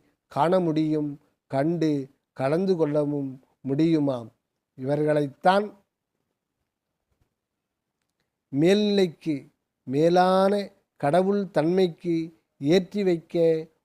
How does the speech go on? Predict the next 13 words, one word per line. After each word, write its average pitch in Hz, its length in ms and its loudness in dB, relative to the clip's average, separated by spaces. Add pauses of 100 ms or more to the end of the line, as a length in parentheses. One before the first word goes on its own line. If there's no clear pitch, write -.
(100)
முடியுமாம். 147 600 0 (380)
அப்படி 160 520 0 (500)
ஏற்றி 165 400 0
வைத்தற்கே 170 720 0 (560)
தன்னை 180 420 2 (400)
அங்கு 160 680 0 (300)
வெளிப்பட 180 580 0 (600)
காட்டிக்கொண்டு 165 1080 -2 (260)
ஆடலால் 160 680 0 (340)
ஆனந்தம் 175 720 0
ஊட்டிக்கொண்டும் 151 920 -2 (360)
இருக்கின்றாராம். 139 880 -2 (460)
இந்த 156 360 0